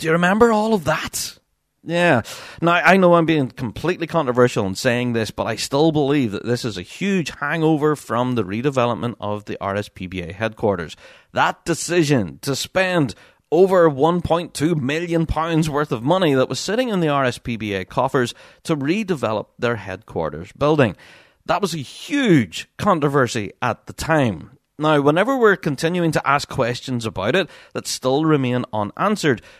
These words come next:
we're now starting to see answers starting to come through from the board of directors to say that, yeah, the decisions based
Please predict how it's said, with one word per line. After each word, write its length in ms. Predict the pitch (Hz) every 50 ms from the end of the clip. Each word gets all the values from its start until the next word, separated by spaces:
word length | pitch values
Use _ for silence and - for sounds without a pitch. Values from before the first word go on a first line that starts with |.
| _
we're 120 | - 139 135
now 240 | 143 165 220 277 294
starting 320 | - - 220 220 208 180
to 80 | 160 151
see 180 | - 170 -
answers 460 | - 143 170 220 262 - 220 170 117
starting 280 | - - 135 135 - 127
to 80 | 135 156
come 240 | - - 196 208
through 360 | 190 - - 135 147 143 135 127
from 300 | - 117 120 160 185 196
the 80 | 180
board 200 | 147 147 139 127
of 80 | 123 107
directors 460 | 101 92 87 87 90 - 113 107 -
to 100 | - -
say 400 | - - - 131 107 95 117 147 - - - - - _ _
that, 300 | 117 120 123 123 - _ _ _ _
yeah, 220 | - 135 185 190 127 - -
the 140 | 98 131 135
decisions 800 | 160 156 - - - 143 170 202 269 233 262 294 277 - - - _ - 87
based 400 | - 127 143 190 294 - -